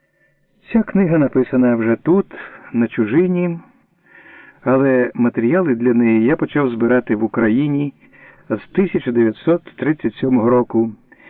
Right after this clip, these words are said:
і продовжував робити це до початку тисяча дев'ятсот сорок третього. Перебуваючи з тисяча дев'ятсот сорок четвертого по тисяча дев'ятсот сорок восьмий рік у Німеччині,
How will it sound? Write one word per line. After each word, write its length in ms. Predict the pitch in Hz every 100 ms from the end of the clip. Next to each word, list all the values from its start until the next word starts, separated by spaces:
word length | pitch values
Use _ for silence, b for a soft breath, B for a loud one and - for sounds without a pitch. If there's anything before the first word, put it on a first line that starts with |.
| B B B B
і 220 | 120 127
продовжував 680 | 120 127 117 131 123 120 123
робити 460 | 120 113 123 127 117 -
це 260 | 127 120 117 110 -
до 140 | 117
початку 600 | - - 120 117 - 120
тисяча 560 | 107 - 139 - 123 123
дев'ятсот 500 | 117 110 - 123 110
сорок 260 | 117 113
третього. 640 | - 120 113 - 104 104 101 - _ _ b b b b b b b b b
Перебуваючи 880 | - 170 170 214 208 196 185 175 -
з 160 | 110 _
тисяча 500 | 175 185 170 - 147
дев'ятсот 540 | 123 127 117 - 151
сорок 200 | - 135
четвертого 720 | - 120 123 131 - 120 123
по 280 | 117 127 117
тисяча 480 | - 170 - 139 120
дев'ятсот 440 | 110 110 - 139
сорок 280 | - 120 -
восьмий 400 | 123 117 - 117
рік 240 | 120 113
у 100 | 120
Німеччині, 760 | 113 110 123 143 - 147 147